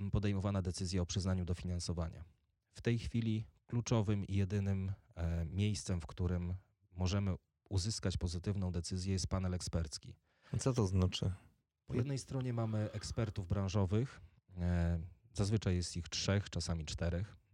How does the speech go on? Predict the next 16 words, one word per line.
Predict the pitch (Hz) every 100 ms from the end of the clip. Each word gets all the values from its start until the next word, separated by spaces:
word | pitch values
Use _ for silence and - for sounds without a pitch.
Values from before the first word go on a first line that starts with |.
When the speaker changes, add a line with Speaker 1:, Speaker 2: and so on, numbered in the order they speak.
| -
Speaker 1:
Z | 92
różnych | 107 101 95 87 - 80
dziedzin | 78 98 87 90
też | 82 90 -
są | - - 85
eksperci | 82 - 82 80 85
od |
strony | - - 85 85
finansowej, | 101 101 - 98 98
ale | 95 87
głównie | 92 92
chodzi | 87 85 87
o | 85 80
kwestie | - 82 - 85 82 92
innowacyjności | 95 87 90 - 87 87 -
technologii. | 80 90 92 85 80 87 98